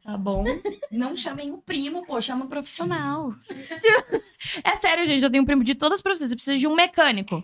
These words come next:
Speaker 2: meu primo.
Speaker 1: A gente já contou quantos
Speaker 2: Cabeleireiro,
Speaker 1: primos você tem.
Speaker 2: primo.
Speaker 1: A gente já contou quantos primos. Não deram setenta e pouco?
Speaker 2: Não, não foi tudo
Speaker 1: Zoando,
Speaker 2: isso,
Speaker 1: não
Speaker 2: não.
Speaker 1: sei, uns trinta e sete?
Speaker 2: Cinquenta.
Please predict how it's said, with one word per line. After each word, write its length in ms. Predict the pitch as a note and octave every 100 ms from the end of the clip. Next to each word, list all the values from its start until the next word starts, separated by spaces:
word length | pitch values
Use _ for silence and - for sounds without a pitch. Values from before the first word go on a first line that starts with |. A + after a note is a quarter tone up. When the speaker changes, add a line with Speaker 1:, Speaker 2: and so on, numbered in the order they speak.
| -
Speaker 2:
meu 160 | G#3+
primo. 240 | A#3 A3 F3+
Speaker 1:
A 40 |
gente 160 | F3+ G#3
já 100 | D4
contou 340 | D#4+ F4+ B3+
quantos 200 | A3 D#4
Speaker 2:
Cabeleireiro, 280 | E4 E4+ D#4+
Speaker 1:
primos 180 | A#3+ -
você 20 |
tem. 100 | F#3+
Speaker 2:
primo. 380 | F3 A3+ G3+ F#3
Speaker 1:
A 80 | F#3
gente 160 | C#4+
já 100 | C#4
contou 360 | D4 E4+ F4+ C#4+
quantos 240 | C4 A3+
primos. 180 | - A3
Não 80 | C4+ B3
deram 240 | E4+ D4+
setenta 440 | C#4+ A3 C4+ C4+
e 60 | F3+
pouco? 420 | F3 A3 F3 -
Speaker 2:
Não, 300 | G3 F#3+ E3+
não 80 | D#3+
foi 140 | F#3
tudo 140 | G#3 G#3+
Speaker 1:
Zoando, 160 | F3+ E3+
Speaker 2:
isso, 100 | E3
Speaker 1:
não 60 |
Speaker 2:
não. 100 | F3+
Speaker 1:
sei, 160 | F3 F3
uns 160 | F#3+ -
trinta 280 | A3+ G#3
e 40 | F3
sete? 140 | B3
Speaker 2:
Cinquenta. 640 | A#3 F#3 F3 F3 F3+ -